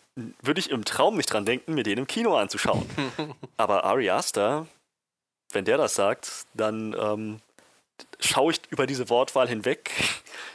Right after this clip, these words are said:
Speaker 1: und kann vielleicht sogar irgendwas,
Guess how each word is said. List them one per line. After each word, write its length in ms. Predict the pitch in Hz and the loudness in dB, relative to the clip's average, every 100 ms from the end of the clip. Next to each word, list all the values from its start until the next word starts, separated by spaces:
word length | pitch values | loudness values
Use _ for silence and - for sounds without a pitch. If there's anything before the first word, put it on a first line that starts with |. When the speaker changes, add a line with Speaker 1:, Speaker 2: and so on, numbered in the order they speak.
| - | -10
Speaker 1:
und 140 | 127 - | -8 -2
kann 400 | 139 143 143 131 | 0 2 -2 -4
vielleicht 480 | - - 117 151 - | -4 0 2 0 -2
sogar 460 | 139 120 117 127 123 _ - _ _ _ | -2 2 2 2 0 _ -20 _ _ _
irgendwas, 800 | 120 117 117 110 - - - | -2 -2 -2 0 0 -2 -4